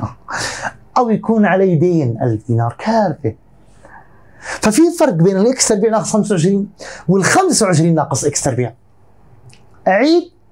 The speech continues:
بتقول لي عيد. إخوان، يوجد فرق بين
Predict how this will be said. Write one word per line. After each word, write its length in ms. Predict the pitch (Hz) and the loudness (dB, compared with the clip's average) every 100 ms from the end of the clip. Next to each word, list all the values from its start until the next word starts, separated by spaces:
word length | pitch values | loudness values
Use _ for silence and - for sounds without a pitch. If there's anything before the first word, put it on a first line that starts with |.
| _ - - - | _ -20 -10 -4
بتقول 200 | 156 220 | 0 2
لي 60 | |
عيد. 320 | 277 226 - - _ _ - - - - | 2 0 -2 -12 _ _ -20 -20 -20 -6
إخوان، 560 | 123 214 254 233 190 156 - - - - 208 | -2 0 0 0 -2 -6 -16 -18 -14 -4 2
يوجد 520 | 233 339 349 285 254 | 4 4 4 2 2
فرق 300 | 262 247 170 | 0 0 2
بين 440 | 226 262 156 - | 4 4 2 -4